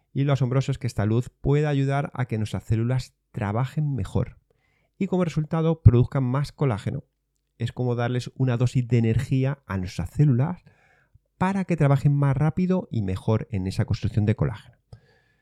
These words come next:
Aparte de otras cosas, ¿vale? Esta luz roja, eh, es también la que, la que te puede dar el amanecer. Es decir, si tú sales a caminar por la mañana, pues esa luz que vemos inicial, al principio es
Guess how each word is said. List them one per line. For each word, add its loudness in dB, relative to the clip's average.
Aparte -10
de -2
otras -8
cosas, -10
¿vale? -8
Esta 2
luz 6
roja, 0
eh, -4
es -6
también -2
la -2
que, -6
la -6
que -10
te -8
puede 2
dar 0
el -2
amanecer. -4
Es -6
decir, -4
si -6
tú -2
sales 0
a -2
caminar 0
por -2
la 0
mañana, 0
pues -6
esa -8
luz -4
que -4
vemos -2
inicial, -4
al -4
principio 2
es 0